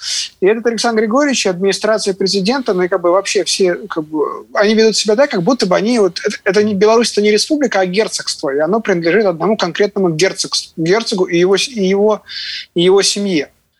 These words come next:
Поэтому вот вы щас говорите, какой самый интимный момент у, вот у белоруса, когда он читает, ну, и это, в общем, не сильно совпадает с тем, что вы вот щас сказали.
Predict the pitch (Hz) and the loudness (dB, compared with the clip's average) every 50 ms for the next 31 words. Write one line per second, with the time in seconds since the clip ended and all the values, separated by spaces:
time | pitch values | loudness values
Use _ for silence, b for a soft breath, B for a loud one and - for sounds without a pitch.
0 | _ _ _ _ - - 190 170 190 214 214 - 240 220 220 208 - 240 - 240 | _ _ _ _ -10 -10 -6 -2 0 0 0 2 2 2 2 2 0 0 0 0
1 | 220 214 220 214 214 220 202 - 208 - 214 208 - 226 220 202 - - 214 214 | 2 2 4 4 4 2 0 -2 -2 -4 -4 -2 0 2 2 2 2 0 -2 0
2 | 208 208 208 208 185 214 214 208 208 208 214 214 208 214 214 208 185 - - - | 0 0 -2 -2 -2 0 0 0 0 0 0 0 0 0 0 -2 -2 -4 -4 -2
3 | 185 185 190 196 202 202 180 180 - - - 170 180 196 208 214 196 - - 190 | 0 0 0 0 -2 -2 -4 -4 -4 -2 0 2 4 4 4 4 2 0 0 0
4 | 185 202 202 190 185 - - - 208 202 226 - - 208 185 175 180 196 185 208 | 0 2 0 0 0 -2 -2 0 0 0 0 0 -4 -4 -2 0 0 0 0 -2
5 | 262 277 285 254 254 - - 240 240 214 202 214 226 233 240 240 - - 240 233 | -6 -10 -10 -10 -10 -6 -2 2 2 4 4 4 4 4 2 2 2 2 2 2
6 | - 277 262 226 - 208 - - 233 220 202 - 220 190 - - 214 214 254 226 | 2 2 0 0 -2 0 0 2 2 2 0 0 -2 -2 -2 0 0 2 2 2
7 | 180 151 151 - - 156 - - - 165 160 156 151 135 131 131 | 2 0 0 -2 -2 -2 -2 -2 0 0 0 0 0 -2 -2 -6